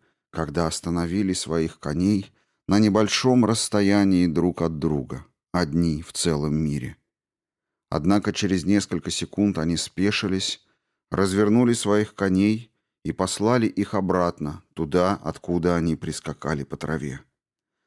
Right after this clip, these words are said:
Затем снова повернулись лицом друг к другу, и Джиана поняла, что Амар произнес последние слова,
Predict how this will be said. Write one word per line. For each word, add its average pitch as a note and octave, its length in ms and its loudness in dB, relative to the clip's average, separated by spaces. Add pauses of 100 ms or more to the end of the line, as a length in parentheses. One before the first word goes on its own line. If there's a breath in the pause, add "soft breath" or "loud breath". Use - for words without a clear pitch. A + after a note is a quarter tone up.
(120)
Затем F#2 480 0
снова G2 460 0
повернулись F#2 760 0
лицом F#2+ 500 -2
друг E2 300 -2
к D2+ 60 -8
другу, F#2+ 520 -2 (440)
и F2 100 -2
Джиана A2 540 2
поняла, G#2+ 540 4
что F#2+ 280 0
Амар F2+ 420 2
произнес E2+ 680 0
последние D#2 760 -2
слова, D2+ 600 -4